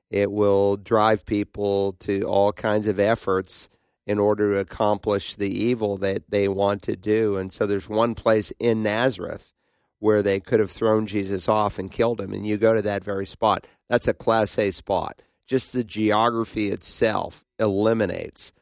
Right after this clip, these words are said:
other places. There, there's a lot of Class A spots that we will go to.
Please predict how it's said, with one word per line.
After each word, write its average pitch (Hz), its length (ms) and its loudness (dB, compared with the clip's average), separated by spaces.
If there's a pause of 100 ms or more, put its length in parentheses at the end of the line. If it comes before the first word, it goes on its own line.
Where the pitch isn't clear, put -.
(400)
other 107 380 4
places. - 800 -2
There, 123 180 2
there's 127 260 2
a 127 60 4
lot 135 380 2
of 127 100 -2
Class 104 460 0
A 98 160 0
spots - 580 -4
that 98 220 -4
we 104 200 -4
will 101 240 -2
go 101 220 0
to. 90 380 -8